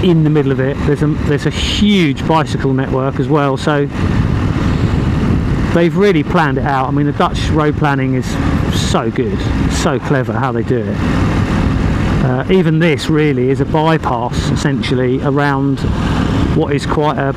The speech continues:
pleasant housing area, which to your right there, um, called Reewijk, or Re-, Reewijk. I don't know how you would read it. R W E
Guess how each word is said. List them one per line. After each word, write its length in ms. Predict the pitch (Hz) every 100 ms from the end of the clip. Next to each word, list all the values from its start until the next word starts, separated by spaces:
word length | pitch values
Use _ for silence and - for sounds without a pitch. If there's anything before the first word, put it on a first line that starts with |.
| -
pleasant 440 | 165 160 - 131 127
housing 880 | - - - 156 156 139 131 127 127
area, 380 | 143 139 127 123
which 280 | 123 - -
to 80 |
your 140 | 139 135
right 320 | 139 139 139
there, 320 | 120 110 127 127 - - - - - - - - - -
um, 400 | 135 127 123 123 - -
called 180 | 143 127
Reewijk, 800 | - 120 127 143 147 127 120 160 - - - -
or 260 | 135 120 120 - - - - - - - - - 127
Re-, 260 | 143 160 147 131 - - - - - - 139
Reewijk. 960 | 151 170 160 147 135 131 135 135 156 - - - -
I 60 | 131
don't 100 | 135
know 100 | 131
how 100 | 135
you 120 | 131
would 100 | 123
read 300 | 123 139 127
it. 140 | 127 123 - - - - - - -
R 180 | 156 151
W 240 | 147 139
E 240 | 135 131